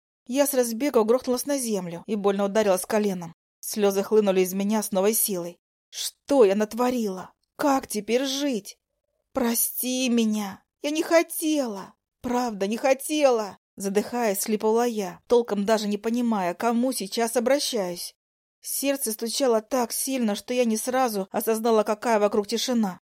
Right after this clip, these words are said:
Должно быть, мои рыдания и причитания были слышны на всю округу. Но это меня совсем не заботило. Я плакала до тех пор, пока совсем не выбилась из сил,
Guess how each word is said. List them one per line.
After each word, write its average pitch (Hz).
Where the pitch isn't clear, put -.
Должно 208
быть, 202
мои 202
рыдания 202
и -
причитания 208
были 202
слышны 226
на 202
всю 220
округу. 202
Но 196
это 196
меня 196
совсем 220
не 175
заботило. 185
Я 233
плакала 240
до 214
тех 226
пор, 262
пока 220
совсем 220
не 208
выбилась 208
из 233
сил, 175